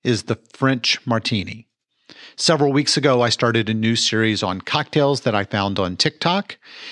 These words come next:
and this week's cocktail is from Everyday Cocktail. The French martini is a delightful cocktail that combines the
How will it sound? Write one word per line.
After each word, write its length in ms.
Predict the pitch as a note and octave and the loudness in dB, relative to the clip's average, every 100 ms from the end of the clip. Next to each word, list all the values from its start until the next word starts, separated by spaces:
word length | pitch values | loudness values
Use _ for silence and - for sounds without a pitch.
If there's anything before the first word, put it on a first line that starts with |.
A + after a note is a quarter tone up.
| - | -4
and 180 | C#3+ A#2+ | 0 4
this 240 | B2 D3 - | 2 2 0
week's 240 | C3 - | -2 0
cocktail 580 | - A2+ - A#2+ A2 A2 | 0 0 0 2 2 2
is 220 | G#2+ G#2+ | 0 -2
from 260 | - G2 F#2 | -2 -4 -2
Everyday 640 | B2+ B2 C#3+ B2+ A#2+ A2 | -2 0 0 2 2 0
Cocktail. 720 | G#2 - - - - - - _ _ _ _ _ - - - - - - | -2 -4 -6 -6 -10 -10 -14 _ _ _ _ _ -20 -20 -20 -20 -20 -4
The 80 | C3 | -2
French 380 | - G3+ - E3 | 2 0 2 0
martini 520 | C3 - C#3+ C3 A#2 | 2 2 2 2 0
is 140 | A2 | 0
a 80 | A2+ | 0
delightful 800 | G2+ A#2 A2 A2 A#2+ C#3+ - D3 | 0 0 2 2 2 2 0 0
cocktail 500 | A2+ G2+ - G#2 G2+ | 0 0 0 2 2
that 120 | G#2 | 0
combines 600 | - G#2+ G#2+ G#2 G2+ G2+ | -2 -2 0 2 0 -2
the 180 | A2+ | -4